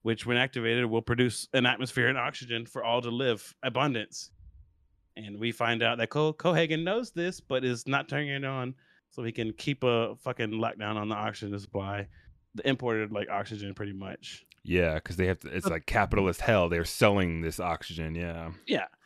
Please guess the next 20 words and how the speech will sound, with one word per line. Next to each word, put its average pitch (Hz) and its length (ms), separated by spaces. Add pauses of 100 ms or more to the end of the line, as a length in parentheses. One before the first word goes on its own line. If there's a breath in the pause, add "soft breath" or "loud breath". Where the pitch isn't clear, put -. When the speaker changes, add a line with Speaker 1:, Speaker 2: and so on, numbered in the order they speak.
(180 soft breath)
Speaker 1:
So 247 100
that's 262 220
the 233 80
movie. 185 380
He 269 340
decides 190 520
not 160 460 (360 soft breath)
to 139 100
be 120 200
who 120 160
he 117 280
is, 107 340 (580)
this 120 180
doucher, 113 640
douchebag 110 600
Hauser, 113 500
who's 113 180
a 104 120
shill 117 420
for 113 220